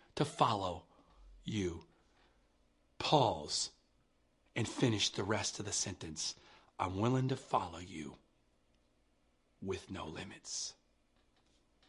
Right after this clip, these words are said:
Because over the next couple of weeks, we're gonna challenge that. We're gonna challenge it in the Holy Ghost. How, how much do you really believe that? 'Cause it's easy to say, "God, I'm willing to follow you with no limits," as long as we're talking about somebody else's limits.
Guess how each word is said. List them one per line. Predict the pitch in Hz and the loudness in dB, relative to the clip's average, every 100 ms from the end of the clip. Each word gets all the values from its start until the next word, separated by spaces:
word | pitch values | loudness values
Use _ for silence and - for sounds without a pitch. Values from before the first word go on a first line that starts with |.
| _ _ _ _ _ _ | _ _ _ _ _ _
Because | - 120 127 139 | 0 4 4 6
over | 135 | 6
the | |
next | 139 143 - | 4 2 0
couple | 131 | 2
of | 131 | 4
weeks, | 147 143 - - - | 4 2 -2 -6 0
we're | - | 2
gonna | 147 135 | 2 2
challenge | - - 139 135 98 90 | 2 4 4 2 0 -4
that. | 101 - - - - - _ _ _ _ _ _ _ | -4 -8 -10 -16 -20 -20 _ _ _ _ _ _ _
We're | 135 170 | 4 6
gonna | 151 | 6
challenge | - 147 139 117 | 4 6 6 6
it | 135 | 2
in | |
the | 110 | 4
Holy | 135 147 | 4 4
Ghost. | 113 110 - - - - | 4 2 0 -8 -18 -4
How, | - 135 160 123 - 139 | 4 6 6 6 0 0
how | 120 139 170 190 | 4 10 10 10
much | 165 160 - - | 8 6 2 0
do | |
you | 135 143 | 2 4
really | 135 120 | 4 2
believe | 120 120 120 110 | 2 2 -2 -4
that? | 85 80 - - - - - | -6 -10 -16 -20 -20 -14 0
'Cause | 131 | 4
it's | 143 147 | 6 6
easy | 160 131 | 6 6
to | 117 | 6
say, | 117 | 6
"God, | 123 123 | 6 6
I'm | 123 | 6
willing | 135 123 | 6 6
to | 113 | 2
follow | - 127 120 | 4 4 4
you | 110 | 2
with | 110 | 0
no | 120 | 0
limits," | 117 127 110 - | 2 4 2 2
as | 113 | 6
long | 127 127 | 6 6
as | |
we're | 127 | 2
talking | 120 127 123 | 4 4 4
about | 113 113 | 2 2
somebody | - 127 113 113 | 4 6 6 6
else's | 120 - 120 | 6 4 -2
limits. | 117 107 95 - | -2 -2 -2 -4